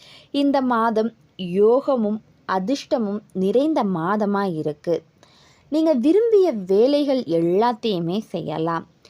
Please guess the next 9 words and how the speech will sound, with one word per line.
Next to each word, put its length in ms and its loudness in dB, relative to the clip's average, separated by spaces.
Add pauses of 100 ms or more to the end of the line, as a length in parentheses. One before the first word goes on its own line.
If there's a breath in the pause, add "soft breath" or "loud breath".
(260 soft breath)
நீங்க 260 -4
நினைச்ச 500 -4
காரியங்கள் 640 -2 (140)
எல்லாம் 500 -2 (380)
நல்லபடியா 800 0 (180)
நடக்கக்கூடிய 840 -4 (760 soft breath)
பலன் 340 0
கிடைக்கும். 560 -6 (580 soft breath)
கணவன் 440 -2